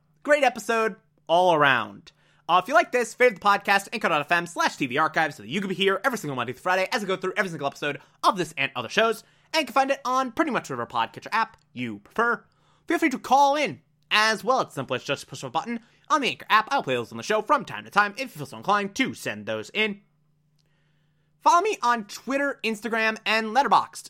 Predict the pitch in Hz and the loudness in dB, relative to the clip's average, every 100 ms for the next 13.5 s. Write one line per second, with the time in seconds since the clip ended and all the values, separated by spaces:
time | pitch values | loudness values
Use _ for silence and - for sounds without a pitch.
0 | - 135 131 139 127 131 131 - 131 - | -6 -2 0 0 -2 0 -2 0 -4 -2
1 | 127 214 214 202 _ _ - 180 196 - | -2 2 2 0 _ _ -4 -2 -2 0
2 | - 208 - 123 - _ _ - 143 143 | 0 0 -6 -6 -8 _ _ -4 0 2
3 | 135 131 147 143 160 147 180 175 240 208 | 2 2 2 2 0 0 -2 0 2 2
4 | - 139 120 - 123 147 214 - 262 208 | 0 -4 -6 -2 0 2 0 2 0 0
5 | 202 202 220 185 143 120 - 113 147 180 | -2 -2 -2 -6 -6 -6 -6 -4 0 0
6 | 170 _ _ 135 110 156 151 151 151 139 | 0 _ _ -10 -10 0 2 2 0 -4
7 | 110 120 117 127 123 120 - 123 - - | -6 -6 -6 -4 -2 -4 -8 -10 -6 -4
8 | 240 151 104 _ _ - - 151 127 131 | -2 -4 -6 _ _ -10 0 2 2 0
9 | 139 143 131 - 117 147 170 214 151 113 | 0 2 0 0 -4 -2 0 0 0 -6
10 | 107 117 113 110 120 110 - _ 131 117 | -6 -8 -8 -8 -6 -6 -8 _ -2 -2
11 | - - 139 110 127 208 196 _ _ - | -6 -6 -4 -2 0 0 -2 _ _ 4
12 | 254 175 202 - _ - 147 208 202 139 | 6 8 6 2 _ -14 0 0 2 -6
13 | 131 - 127 131 160 | -6 -4 -4 -2 -2